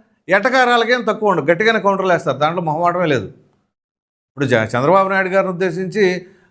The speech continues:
ఆర్థిక శాఖ మంత్రిగా చేసినటువంటి బుగ్గన రాజేంద్రనాథ్ రెడ్డి ఏ రకంగా మాట్లాడారో దానికి పది రెట్లు లే-, సెటైరికల్‌గా మాట్లాడతారు, కానీ వ్యక్తిత్వ హననానికి మాత్రం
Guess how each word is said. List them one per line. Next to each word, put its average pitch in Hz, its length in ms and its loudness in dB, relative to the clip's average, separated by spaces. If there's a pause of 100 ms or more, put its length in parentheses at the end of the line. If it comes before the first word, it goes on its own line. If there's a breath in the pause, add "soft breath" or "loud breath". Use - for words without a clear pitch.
ఆర్థిక 175 340 2
శాఖ 180 320 0
మంత్రిగా 185 440 -2
చేసినటువంటి 175 580 0
బుగ్గన 160 240 2
రాజేంద్రనాథ్ 180 560 0
రెడ్డి 180 200 -2
ఏ 170 300 2
రకంగా 180 260 -2
మాట్లాడారో 170 560 2 (460 loud breath)
దానికి 165 300 2
పది 160 180 2
రెట్లు 214 280 2
లే-, 196 420 2
సెటైరికల్‌గా 190 580 0
మాట్లాడతారు, 170 440 0
కానీ 208 180 2
వ్యక్తిత్వ 190 380 0
హననానికి 185 420 -2
మాత్రం 156 260 -8